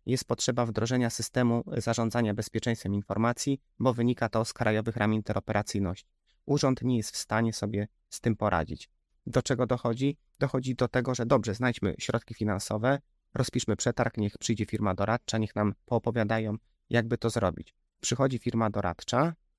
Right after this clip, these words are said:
mówi, zróbmy to w ten i w inny sposób,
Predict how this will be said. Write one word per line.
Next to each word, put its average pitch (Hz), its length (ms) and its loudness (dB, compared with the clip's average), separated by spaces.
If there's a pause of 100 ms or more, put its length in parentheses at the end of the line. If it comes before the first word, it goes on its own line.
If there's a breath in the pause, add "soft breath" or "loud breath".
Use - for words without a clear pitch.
(480)
mówi, 107 360 0 (280)
zróbmy 117 320 0
to 110 100 -2
w - 100 -8
ten 113 220 2 (220)
i 117 160 2
w 110 40 -2
inny 107 220 0
sposób, - 400 -6